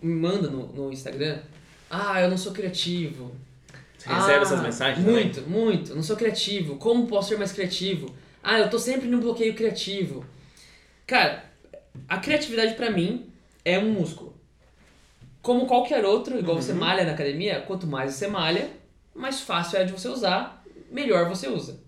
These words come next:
Speaker 2: Uhum.
Speaker 1: Então, basicamente é isso pra mim. Então, quanto mais você cria,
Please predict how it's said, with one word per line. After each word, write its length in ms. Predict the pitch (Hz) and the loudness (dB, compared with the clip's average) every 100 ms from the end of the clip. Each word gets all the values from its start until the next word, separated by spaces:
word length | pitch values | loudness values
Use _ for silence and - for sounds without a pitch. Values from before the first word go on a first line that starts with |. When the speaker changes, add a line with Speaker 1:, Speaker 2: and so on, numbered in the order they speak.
| - | -16
Speaker 2:
Uhum. 300 | 143 165 196 - - _ _ | -6 -4 -4 -8 -20 _ _
Speaker 1:
Então, 240 | 294 277 | -2 -2
basicamente 600 | 208 262 330 320 269 277 | 0 2 2 -2 -4 -2
é 20 | 277 | -2
isso 200 | 262 - | -2 -4
pra 140 | 160 | -6
mim. 80 | 139 | -4
Então, 220 | 139 180 | -4 -2
quanto 200 | 185 240 | -2 -2
mais 160 | 233 269 269 | -2 -2 -4
você 140 | 254 | -6
cria, 520 | - 208 190 143 - | -4 -2 0 0 -2